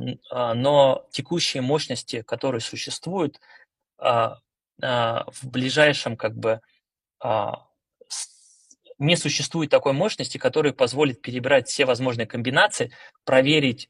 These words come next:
а, является ли эта фраза, а, а, действительно доступу к какому-то кошельку и, соответственно, выявить средства. То есть технически таких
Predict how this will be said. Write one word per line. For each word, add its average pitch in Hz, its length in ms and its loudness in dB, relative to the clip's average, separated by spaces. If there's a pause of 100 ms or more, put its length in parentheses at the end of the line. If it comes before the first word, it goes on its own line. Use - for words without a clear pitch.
(100)
а, 113 420 0
является 135 680 2
ли 123 80 -4
эта 113 380 -2
фраза, 123 460 4
а, 113 960 -4
а, - 100 -14
действительно - 1080 -8 (240)
доступу 127 380 -4
к - 20 2
какому-то 123 440 2
кошельку - 580 0 (420)
и, 156 100 -8
соответственно, 151 420 0
выявить 135 140 -2
средства. 120 360 -4
То - 40 -6
есть - 100 -14 (120)
технически - 520 -6
таких - 380 -4